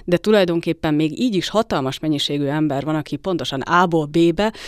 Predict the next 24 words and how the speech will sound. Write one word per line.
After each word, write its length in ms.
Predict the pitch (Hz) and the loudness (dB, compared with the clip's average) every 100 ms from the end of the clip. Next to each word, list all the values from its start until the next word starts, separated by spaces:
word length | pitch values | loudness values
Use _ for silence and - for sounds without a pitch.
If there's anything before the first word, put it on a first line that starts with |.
| - | -10
szeretne 400 | - 196 151 185 | 0 2 2 0
eljutni. 600 | 151 127 143 - - - - - - - | 0 0 -2 -6 -6 -6 -8 -14 -12 -8
Ö, 360 | - 170 160 160 - | 0 2 4 4 2
és, 320 | - 175 - | 0 0 0
ö, 600 | - - 180 175 175 170 180 - | -2 0 0 0 0 0 0 -2
és 160 | 175 233 | -2 2
azáltal, 540 | 247 226 165 - 147 | 4 4 2 0 -2
hogy, 340 | 143 160 156 - _ | 0 -2 -2 -8 _
hogy 180 | - 170 | -4 2
megjelennek, 720 | 180 196 180 151 143 135 - - - - | 2 2 0 0 0 -2 -4 -12 -20 -2
megjelenik 600 | 202 233 202 156 151 - | 2 2 2 2 0 -2
a 180 | 151 135 - - - | -4 -4 -10 -20 -4
mobilitási 800 | 196 202 190 156 147 139 - 135 | 0 2 2 2 0 0 -2 -2
igény 420 | 160 156 113 - - - | -2 -2 -2 -8 -14 -12
tulajdonképpen 720 | 165 143 139 151 - 151 151 | -2 -2 0 -4 -4 -4 -2
a 80 | 135 | -2
városba, 600 | 143 156 190 185 202 214 - - - | 0 0 0 -2 -2 -2 -4 -20 -10
rögtön 340 | - 262 - 170 | 0 0 2 2
megjelenik 580 | 175 175 160 151 151 | 2 2 0 0 -2
a, 200 | 151 156 151 - - - | -2 -2 -2 -6 -20 -12
a, 420 | 147 151 156 156 160 160 - | -8 -6 -4 0 -2 -4 -12
az 120 | - | -2
önkormányzat 680 | 185 208 185 170 151 156 156 | 0 0 0 0 0 -2 -4
oldaláról 800 | - 170 165 151 151 147 170 175 | -2 -2 0 -2 -2 -2 -2 -2